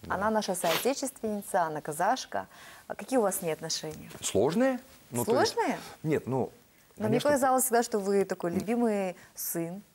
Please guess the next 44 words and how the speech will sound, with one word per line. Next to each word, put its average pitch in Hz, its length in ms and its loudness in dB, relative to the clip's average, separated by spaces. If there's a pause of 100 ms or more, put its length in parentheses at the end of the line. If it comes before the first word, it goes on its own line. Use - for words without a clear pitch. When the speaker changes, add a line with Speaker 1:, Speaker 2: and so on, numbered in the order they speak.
(220)
Speaker 1:
Ну, 151 160 2
я - 80 4
Speaker 2:
Маменькин 135 180 4
Speaker 1:
единственный 135 500 0
Speaker 2:
сыночек. - 60 0
Speaker 1:
сын. 73 260 -4
Вот 90 220 -4
Speaker 2:
Да. 104 100 -2
Speaker 1:
у - 40 0
мамы 113 260 2
есть 110 240 0
единственный 104 560 -2
сын 277 180 0
любимый 202 440 0
и - 100 -4
единственная 123 500 -2
Speaker 2:
Единственная 160 300 2
Speaker 1:
любимая 160 220 2
дочь. 80 120 2
Speaker 2:
дочь. - 160 2
Speaker 1:
Да. - 580 0
Собственно, 160 360 4
да, 127 160 4
тут 165 200 0
мне 151 140 2
соревноваться 131 540 2
Speaker 2:
Мне 269 120 4
Speaker 1:
не - 40 0
с - 20 -2
Speaker 2:
кажется, 320 200 4
Speaker 1:
кем. - 20 -2
Speaker 2:
что 277 120 4
у - 20 6
вас 269 180 4
какие-то 233 320 0
хорошие 262 400 4
отношения, 214 340 2
Speaker 1:
Нет, - 80 4
у - 20 -4
Speaker 2:
потому 226 120 4
Speaker 1:
нас 196 80 2
Speaker 2:
что - 80 4
Speaker 1:
хоро- - 80 4
Speaker 2:
вы 330 160 2